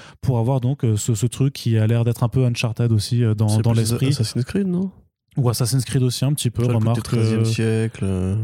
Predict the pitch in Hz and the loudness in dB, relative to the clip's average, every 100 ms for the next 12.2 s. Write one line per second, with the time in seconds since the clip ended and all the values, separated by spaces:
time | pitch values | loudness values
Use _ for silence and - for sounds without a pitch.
0 | 110 - - 123 131 113 131 123 117 123 | -6 -6 -4 -2 0 -2 0 -2 -2 -2
1 | 127 120 147 160 - 135 127 117 113 101 | -2 -2 -2 -2 -2 -2 0 0 0 0
2 | 143 123 117 113 110 139 127 127 117 123 | 0 2 2 2 0 0 -2 -2 0 0
3 | 117 120 131 143 117 110 104 107 113 - | 2 2 0 0 2 0 0 -2 -2 0
4 | 135 120 110 - 120 - 123 127 117 151 | 0 2 0 0 -2 -2 -2 -2 -2 -2
5 | 170 147 117 113 113 107 101 110 - - | 0 2 2 0 0 0 0 -2 -8 -4
6 | 147 190 135 160 123 110 110 107 110 120 | -2 0 -2 0 0 0 2 0 0 0
7 | 110 107 165 160 - 170 117 117 - 117 | 0 0 -2 -2 -2 -2 -2 -4 -2 0
8 | 110 110 107 113 - 165 - 131 139 120 | 2 2 2 0 0 -2 -2 -2 0 0
9 | 139 143 - 135 139 277 - 113 113 - | -2 -4 -2 0 0 0 0 2 0 -2
10 | - 147 - 104 - 117 113 127 113 - | -4 -4 -4 -6 0 0 2 0 0 -2
11 | 107 113 - 110 - 120 117 - 110 113 | -2 -2 0 0 0 0 0 -2 0 2
12 | 117 110 | 2 2